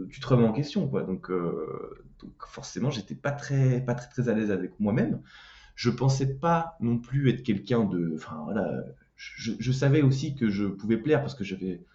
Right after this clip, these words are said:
de temps en temps des personnes qui me le disaient, mais moi, j'étais, enfin, ça me, c'était pas des personnes qui, moi, me plaisaient, donc au final, ça, pour moi, ça comptait pas. Donc voilà.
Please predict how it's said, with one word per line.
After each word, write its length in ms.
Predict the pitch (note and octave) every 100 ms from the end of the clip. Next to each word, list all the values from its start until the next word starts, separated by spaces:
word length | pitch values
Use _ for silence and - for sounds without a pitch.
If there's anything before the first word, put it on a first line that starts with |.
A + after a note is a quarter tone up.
| _ A2
de 80 |
temps 200 | A#2 A2+
en 60 | A#2
temps 160 | C#3 C3
des 120 | G#2
personnes 320 | G#2 A#2+ A2
qui 120 | -
me 80 | G2+
le 60 | G#2
disaient, 240 | C3+ F3+
mais 100 | A#2+
moi, 160 | A2 A2+
j'étais, 220 | - - -
enfin, 320 | G2 F2 E2+
ça 180 | - F2
me, 280 | C#2 C2+ - - _ _ _
c'était 160 | A2
pas 100 | C3
des 100 | C3
personnes 280 | A#2 C3+ C3+
qui, 100 | C3
moi, 140 | B2
me 100 | A#2+
plaisaient, 360 | C3+ C#3+ C#3+ F3+
donc 180 | B2 G2
au 60 | G#2+
final, 260 | A2+ B2+
ça, 160 | B2+ G2
pour 180 | - A2+
moi, 80 | B2+
ça 100 | -
comptait 220 | G2 G2
pas. 280 | C3+ - - - - _ _ _ -
Donc 180 | G2+ G2
voilà. 440 | G#2+ F#3+ A#3